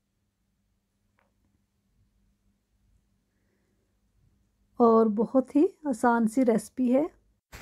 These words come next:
और सरसों का तेल यानी कि मस्टर्ड जो ऑयल है वो बहुत ही अच्छा है सेहत के लिए।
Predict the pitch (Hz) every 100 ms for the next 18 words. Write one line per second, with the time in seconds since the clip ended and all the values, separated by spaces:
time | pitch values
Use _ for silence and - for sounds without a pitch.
0 | - 220 220 226 220 220 - 247 247 233
1 | 226 220 220 214 214 240 226 220 - 233
2 | 220 233 220 208 220 220 233 226 208 196
3 | 233 220 233 220 202 - 226 226 233 220
4 | 190 233 - - 233 233 254